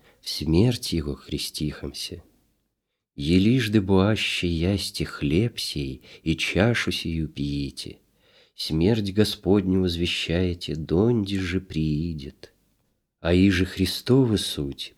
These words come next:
плоть распяше со страстьми и похотьми.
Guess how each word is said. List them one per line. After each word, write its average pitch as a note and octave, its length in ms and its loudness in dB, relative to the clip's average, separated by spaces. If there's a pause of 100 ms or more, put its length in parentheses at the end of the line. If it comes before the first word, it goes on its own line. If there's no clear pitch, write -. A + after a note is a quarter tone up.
(120)
плоть F2+ 420 0
распяше G2 720 -2
со - 140 -6
страстьми D#2 880 -6 (140)
и D#2+ 120 -8
похотьми. C#2+ 920 -8